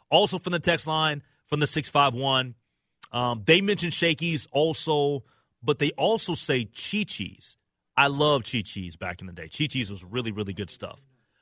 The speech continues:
All right, let's take some more phone calls here. Six five one, four six one, nine two two six. Let's go to Bob. Bob in South Minneapolis.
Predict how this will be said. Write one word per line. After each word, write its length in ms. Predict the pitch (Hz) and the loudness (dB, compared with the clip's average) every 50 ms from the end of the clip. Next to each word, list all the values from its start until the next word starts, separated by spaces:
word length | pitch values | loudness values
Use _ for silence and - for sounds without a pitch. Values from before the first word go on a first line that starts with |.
| _ _ - | _ _ 2
All 100 | 135 143 | 4 4
right, 100 | 143 139 | 4 4
let's 120 | 165 - - | 2 2 2
take 160 | 220 226 214 | 0 0 0
some 120 | - 196 | -2 -2
more 140 | 185 185 170 | -2 -2 -2
phone 220 | - 180 170 160 | 0 0 0 0
calls 220 | 151 147 143 123 - | 2 2 0 0 2
here. 120 | 120 110 104 | 0 -2 -2
Six 220 | - - 165 - | -2 -4 -6 -2
five 220 | - 165 147 139 123 | 2 2 2 2 2
one, 320 | 131 139 139 135 135 120 - _ _ _ _ _ | 0 0 0 0 -2 -4 -10 _ _ _ _ _
four 160 | 151 151 151 | 2 2 2
six 220 | 139 - 139 - 123 | 2 0 -6 -6 -4
one, 320 | 127 127 127 123 120 117 - _ _ _ _ | -2 0 0 0 0 -4 -10 _ _ _ _
nine 560 | - 113 120 127 143 151 156 160 170 170 165 156 - - | -6 0 2 2 4 2 2 0 -2 -4 -6 -8 -10 -2
two 160 | - 160 156 | -2 0 0
two 160 | - 151 147 | 0 0 -2
six. 400 | - - 120 110 104 - - - - _ _ _ _ _ | -2 0 -2 -2 -2 -6 -10 -18 -20 _ _ _ _ _
Let's 260 | 117 139 165 160 - | -2 -2 -2 -2 -2
go 180 | - 180 175 170 | -2 -2 -2 -2
to 300 | 165 - - 175 160 139 | -4 -4 -6 -4 -6 -6
Bob. 580 | 107 92 - 131 135 139 127 98 76 - - - - _ _ _ | -6 0 4 4 6 6 4 0 -4 -10 -16 -20 -20 _ _ _
Bob 500 | 104 95 131 139 135 113 82 73 - - _ | 2 4 4 6 6 2 -2 -6 -12 -14 _
in 100 | - 120 | -10 -8
South 280 | 107 - - 120 101 - - | -4 0 0 0 0 0 -4
Minneapolis. 500 | 107 104 104 95 90 - - - - | -6 -4 -4 -4 -6 -10 -14 -20 -20